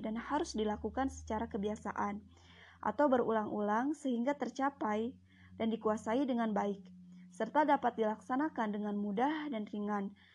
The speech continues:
tanpa bersusah payah dan menemukan kesulitan. Nah, anak merupakan anugerah sekaligus amanat yang diberikan Allah kepada manusia yang menjadi orang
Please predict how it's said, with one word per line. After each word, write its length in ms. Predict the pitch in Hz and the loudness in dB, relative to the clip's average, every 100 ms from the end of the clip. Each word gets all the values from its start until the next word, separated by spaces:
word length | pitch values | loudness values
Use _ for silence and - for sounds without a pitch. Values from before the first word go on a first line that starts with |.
| - - | -16 -4
tanpa 260 | 208 214 285 | -2 4 4
bersusah 480 | 240 269 233 226 247 | 4 -2 -6 -6 -2
payah 460 | 277 294 240 208 220 - | 2 4 4 0 -2 -8
dan 240 | - 254 269 | -4 2 4
menemukan 580 | 247 226 214 214 285 302 | 4 2 0 0 -2 -2
kesulitan. 840 | 302 - 214 202 196 208 202 226 _ _ _ _ _ _ _ _ _ _ _ - - - | -4 -6 -4 -4 -4 -4 -4 -6 _ _ _ _ _ _ _ _ _ _ _ -20 -16 -6
Nah, 240 | 240 - | -2 0
anak 320 | 208 254 330 294 | 2 2 2 2
merupakan 540 | 247 220 208 - 262 | 0 0 -2 0 0
anugerah 600 | - 262 311 311 311 277 - | 2 2 2 2 0 -2 -6
sekaligus 720 | - 214 214 196 254 320 - - | -4 -2 -2 -2 -2 -2 -6 -4
amanat 480 | 208 208 214 233 233 | -2 0 -2 -2 -4
yang 180 | 220 208 | -4 -2
diberikan 560 | 196 226 302 - 240 - | -2 -2 -2 -2 -4 0
Allah 480 | 220 202 208 233 311 - _ _ _ | -2 0 2 2 2 -4 _ _ _
kepada 320 | - - 208 208 | -8 -2 0 0
manusia 640 | 208 214 214 - 226 277 | 0 -2 -6 -2 2 2
yang 160 | 262 226 | 0 -2
menjadi 400 | 220 208 240 285 | 0 0 2 2
orang 240 | - 208 | 0 -4